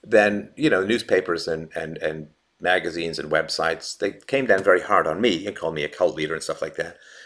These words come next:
where I'm telling people to get out of abusive relationships, but I'm the cult <laughs> leader because apparently staying people, uh, uh, t-, telling people that they have to stay in abusive relationships is not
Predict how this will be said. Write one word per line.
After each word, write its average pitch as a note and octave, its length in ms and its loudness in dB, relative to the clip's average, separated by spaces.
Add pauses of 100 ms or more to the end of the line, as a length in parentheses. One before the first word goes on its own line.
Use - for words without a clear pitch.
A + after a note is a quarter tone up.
(120)
where G2+ 180 10
I'm F2+ 120 2
telling G2+ 240 4
people F2+ 220 -8
to D#2 80 -12
get E2 140 0
out D#2+ 180 6
of D#2 100 -8
abusive D#2+ 400 -8
relationships, D#2+ 800 -6 (280)
but E2+ 140 4
I'm E2+ 160 0
the E2 80 -4
cult D2+ 220 0
<laughs> - 20 -16
leader - 200 -4 (280)
because - 360 0 (300)
apparently F#2 320 0
staying F#2 300 2
people, D#2+ 440 -4
uh, F2+ 220 0
uh, - 60 -4
t-, - 160 -4
telling G2 320 0
people F2+ 180 -2
that D#2+ 140 -2
they F2 80 2
have F2 180 -6
to - 60 -10
stay F2 240 0
in E2+ 80 -4
abusive E2 380 -6
relationships E2 520 -8
is D2+ 100 -14
not - 280 -4